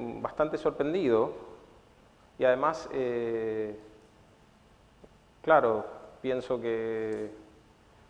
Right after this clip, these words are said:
este, estuvo veinticinco años sufriendo o con un dolor. Y encima ahora desconfío de ella, porque si tenía este dolor y tardó veinticinco años en decírmelo, se lo tuve que preguntar, ¿cuántas otras cosas pasarán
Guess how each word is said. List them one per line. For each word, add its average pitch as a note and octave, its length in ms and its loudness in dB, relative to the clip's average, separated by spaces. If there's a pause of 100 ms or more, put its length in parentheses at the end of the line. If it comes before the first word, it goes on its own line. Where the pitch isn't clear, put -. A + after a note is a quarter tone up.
(360)
este, G#2+ 640 -8
estuvo C3 340 2
veinticinco B2 540 0
años B2 380 0 (360)
sufriendo F#3+ 540 0 (880)
o G#2+ 180 -6
con A2 140 -4
un A#2 100 -2
dolor. D#3 560 2 (1600)
Y B2 60 0
encima F#3 320 0
ahora G#3 440 4
desconfío D3+ 580 0
de A#3 140 4
ella, C#3 200 -4 (1300)
porque C#3+ 260 -2
si D#3 160 -6
tenía F3 220 2
este G3+ 160 2
dolor G#3+ 240 6
y G#3 60 4
tardó F#3 260 6
veinticinco F#3+ 500 0
años G3 200 2
en F#3 40 0
decírmelo, F3+ 600 2
se D3 120 0
lo C3+ 80 2
tuve E3+ 220 2
que D#3+ 80 2
preguntar, F3 580 4
¿cuántas D#3+ 300 2
otras E3 220 2
cosas D#3 300 -2
pasarán G3+ 440 -2